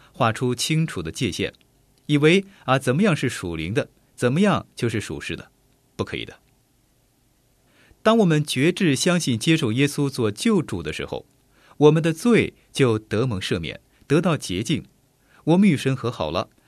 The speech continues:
得蒙救赎了，成为神的儿女了。圣灵就进入到我们的心中，做我们得救的凭据，证明我们是属于神的，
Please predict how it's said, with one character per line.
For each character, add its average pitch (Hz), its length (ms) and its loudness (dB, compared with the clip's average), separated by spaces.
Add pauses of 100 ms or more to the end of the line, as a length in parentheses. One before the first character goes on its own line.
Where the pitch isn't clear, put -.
得 139 160 2
蒙 147 120 0
救 135 200 0
赎 90 200 -6
了， 117 200 -4 (200)
成 117 200 -2
为 107 180 0
神 113 160 -4
的 104 80 -2
儿 95 160 -8
女 104 160 -6
了。 - 140 -12 (1000)
圣 170 220 2
灵 127 280 2
就 131 220 0
进 202 220 0
入 147 120 0
到 117 160 0
我 90 160 -2
们 85 120 -8
的 87 80 -6
心 131 260 -2
中， 135 240 -2 (260)
做 165 200 2
我 107 120 2
们 92 220 -2
得 98 260 -4
救 113 200 -4
的 82 80 -6
凭 - 280 -12
据， - 200 -8 (500)
证 233 160 4
明 160 380 2
我 117 100 -2
们 120 100 -2
是 123 140 -4
属 85 180 -8
于 87 60 -6
神 76 240 -8
的， - 140 -10